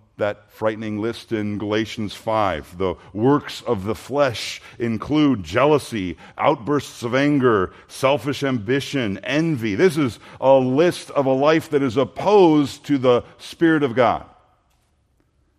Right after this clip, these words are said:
They show up in that list in Ephesians five three, when Paul warns of the things that are improper among the saints, which include greed. This is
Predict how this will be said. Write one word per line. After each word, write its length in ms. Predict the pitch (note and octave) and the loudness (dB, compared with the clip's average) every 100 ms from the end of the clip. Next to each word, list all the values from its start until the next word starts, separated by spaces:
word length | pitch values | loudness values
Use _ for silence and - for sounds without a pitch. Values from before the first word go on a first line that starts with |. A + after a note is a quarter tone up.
| _ _ _ _ _ _ _ _ | _ _ _ _ _ _ _ _
They 140 | C#3+ | -8
show 320 | C3+ - C3+ B2 | -8 -4 -2 0
up 180 | A2+ | -2
in 240 | A#2 A#2+ A2 | -4 -4 -2
that 240 | A2+ G2+ | -4 -4
list 300 | A2+ A#2 - | -4 -6 -6
in 80 | A2 | -8
Ephesians 480 | G#2 A#2+ A2+ G#2 G2+ | -8 -6 -8 -8 -12
five 400 | - A#2 A2+ G#2 | -6 -2 -2 -6
three, 560 | - A2+ A#2+ G#2+ D#2 _ _ _ _ _ _ | -10 -4 -2 -2 -6 _ _ _ _ _ _
when 180 | G2+ G2 | -10 -8
Paul 320 | G#2+ A2+ A2+ | -4 -2 -2
warns 400 | G#2 A#2 A#2 G2 | 0 0 -2 -2
of 120 | G#2 | -4
the 80 | G2 | -4
things 260 | A2 G#2+ F#2+ | -6 -8 -2
that 100 | G2+ | -2
are 160 | G2 - | -2 -4
improper 720 | B2 B2 B2 A#2 A2 A2 G#2 | -6 -4 -2 -2 0 -2 -2
among 500 | G2+ A2 A2+ A2 A2+ | 0 0 -2 -4 -6
the 120 | G2 | -8
saints, 360 | - C3+ A#2 G#2+ | -6 -6 -6 -10
which 140 | G2+ | -10
include 480 | G#2 - B2 B2 F#2+ | -10 -6 -6 -4 -6
greed. 440 | G2 C3+ D3+ A#2 | -2 0 2 0
This 200 | A2+ C3+ | -2 -2
is 180 | B2+ G2+ | -6 -6